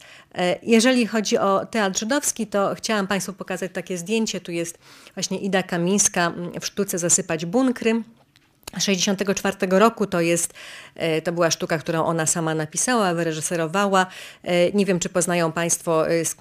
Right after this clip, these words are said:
kto jest jej partnerem tutaj na, e, scenie. Bardzo znana postać. Czy ktoś z państwa? Tak, Szymon Szurmi. Podobno jest to zresztą ich jedyne, mm, wspólne zdjęcie,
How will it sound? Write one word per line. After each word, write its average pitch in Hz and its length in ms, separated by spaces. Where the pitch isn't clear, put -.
kto - 140
jest 170 240
jej 170 80
partnerem 170 520
tutaj 156 360
na, 147 280
e, 156 360
scenie. 202 560
Bardzo 165 280
znana 156 280
postać. 170 580
Czy - 80
ktoś 175 200
z - 60
państwa? 165 400
Tak, - 240
Szymon 175 320
Szurmi. - 360
Podobno 277 280
jest 247 160
to 226 120
zresztą 214 300
ich - 160
jedyne, 185 360
mm, 170 400
wspólne 160 400
zdjęcie, 160 540